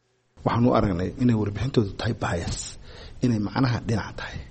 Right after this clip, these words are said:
inaanay dhinacyadii aanay wareysan. Human Rights waxa lagu yaqaanaa san-, muxuu ahaa, dadka u dooda.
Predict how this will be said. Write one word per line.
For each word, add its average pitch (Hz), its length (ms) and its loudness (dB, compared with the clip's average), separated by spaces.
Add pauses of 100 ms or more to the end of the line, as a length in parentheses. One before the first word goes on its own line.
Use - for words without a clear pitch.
(500)
inaanay 123 320 6
dhinacyadii 120 560 4
aanay 107 180 0
wareysan. 87 440 -2 (420)
Human 143 240 6
Rights 147 240 0
waxa 135 180 -2
lagu 127 140 4
yaqaanaa 92 320 2
san-, 113 320 -4
muxuu 104 240 -4
ahaa, 95 160 -4
dadka - 280 -6
u 110 120 2
dooda. 85 260 -6